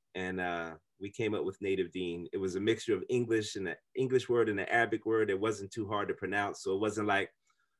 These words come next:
you know, Akhlaq al-Muslim or something, you know, it was just like, "Native Deen,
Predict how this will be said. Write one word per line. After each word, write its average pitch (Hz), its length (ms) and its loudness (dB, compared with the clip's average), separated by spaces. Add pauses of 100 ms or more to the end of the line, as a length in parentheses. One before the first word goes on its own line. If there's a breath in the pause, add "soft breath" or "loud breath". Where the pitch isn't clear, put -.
(180)
you 104 100 -2
know, 92 240 -4 (420 soft breath)
Akhlaq 131 480 6
al-Muslim 120 920 -2
or 110 80 6
something, 107 240 0
you 117 60 0
know, 107 100 2
it 101 40 2
was 101 120 -2
just 107 160 -4
like, 101 220 2 (220)
"Native 160 280 10
Deen, 113 360 4